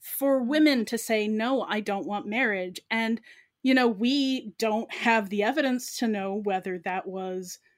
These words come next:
Speaker 1: because they were ace, because they just hated the patriarchy that much, because,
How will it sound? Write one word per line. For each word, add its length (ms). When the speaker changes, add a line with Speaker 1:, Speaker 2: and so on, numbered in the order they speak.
Speaker 1:
because 680
they 160
were 280
ace, 580
because 720
they 560
just 240
hated 300
the 60
patriarchy 640
that 200
much, 320
because, 400